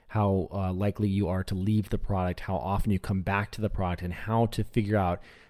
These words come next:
um, running various experiments to try and hook you,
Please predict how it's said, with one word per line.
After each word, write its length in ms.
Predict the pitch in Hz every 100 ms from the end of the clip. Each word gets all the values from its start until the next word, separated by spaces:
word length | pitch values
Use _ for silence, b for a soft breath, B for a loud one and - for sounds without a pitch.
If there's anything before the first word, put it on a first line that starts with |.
| b
um, 360 | - 101 92 87
running 340 | 123 120 113 110
various 380 | 107 104 107 -
experiments 640 | - - 156 185 113 98
to 100 | -
try 460 | 107 107 101 98 -
and 300 | 113 104 92
hook 340 | 85 165 185 -
you, 240 | 85 -